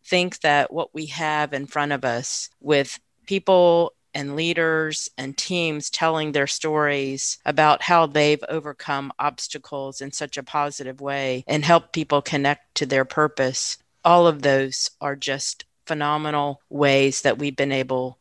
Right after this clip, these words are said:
to move forward in the most positive ways. Purpose makes us courageous, and boy, do we need courage. It energizes us to take risk and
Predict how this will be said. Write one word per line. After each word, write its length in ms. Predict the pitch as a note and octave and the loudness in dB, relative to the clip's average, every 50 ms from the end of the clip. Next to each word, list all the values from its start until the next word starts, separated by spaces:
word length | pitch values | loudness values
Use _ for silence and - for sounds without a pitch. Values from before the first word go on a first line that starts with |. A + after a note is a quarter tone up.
| _ _ | _ _
to 440 | - - D#3+ D3 C#3+ C#3+ C3+ C3+ - - | -4 0 0 2 2 2 0 -2 -4 -4
move 280 | E3 E3+ F3 E3+ E3 D#3+ | -2 0 0 0 -2 -4
forward 640 | - - D#3+ D3 D3 C#3+ C#3 C#3 C3 A#2+ A#2+ - - _ | -4 0 0 2 2 0 -2 -2 -4 -4 -6 -8 -8 _
in 120 | D#3 D#3+ | -4 -2
the 80 | D#3 D3 | 0 0
most 400 | D3 C#3+ C3+ C3 C3+ - - - | 0 0 -2 -2 -2 -2 -6 -2
positive 520 | - A#2 A#2+ B2 B2 - B2+ A#2+ B2 B2 | 0 2 2 2 0 -4 -8 -10 -10 -8
ways. 480 | B2 A2+ A2 A2+ G#2+ G#2+ B2 C3 - - _ _ _ | -6 -4 -4 -2 -2 -4 -6 -8 -12 -18 _ _ _
Purpose 680 | - - G3+ F#3+ F#3 F#3+ - F#3+ F3+ F3 - - - - - | -2 4 4 4 4 6 6 6 6 6 4 -4 -6 -6 0
makes 400 | D#3 D#3+ D#3 D3+ - - - D3+ | 2 2 2 2 0 -2 2 2
us 260 | C#3 C#3+ - - - | 2 2 2 -2 -2
courageous, 920 | - - C#3+ B2+ C3+ G#2+ B2 C#3 B2 - - - - - - - - - _ _ | 0 -2 0 2 2 2 0 0 -2 -4 -6 -4 -4 -4 -4 -6 -6 -8 _ _
and 220 | - C3 C3 B2+ B2+ | -8 -8 -8 -6 -2
boy, 320 | C#3+ D#3+ D#3+ D3+ C#3 C#3 | 0 4 4 4 4 2
do 180 | C3 C3+ C#3+ C3+ | 0 -6 -10 -10
we 200 | C#3 D3 C#3+ C3+ | -8 -10 -8 -8
need 260 | C#3+ C#3 C#3 - _ | -8 -10 -10 -10 _
courage. 720 | - C#3+ C3+ C3 B2 A2+ A#2 A2+ A#2+ - - - - - _ _ _ _ - | -10 -8 -6 -4 -4 -4 -6 -8 -8 -10 -10 -10 -10 -14 _ _ _ _ 0
It 120 | E3+ E3+ | 2 2
energizes 720 | F3+ F#3+ F#3+ F#3+ F#3 - G3 F3 F3 F3 - F3+ F3 - | 4 2 2 0 0 2 2 2 2 2 0 -4 0 4
us 240 | F3+ E3 E3+ E3 - - | 4 4 4 2 -2 -8
to 160 | - C#3+ C3+ | -6 -8 -6
take 340 | B2+ - F#3 F3 E3+ - - | -6 -4 -4 -4 -4 -4 -8
risk 400 | D#3 D#3+ D#3+ E3 - - - - | -4 -4 -4 -2 -2 -4 -2 -2
and 240 | B2+ B2+ C3 C3 | -4 -4 -4 -8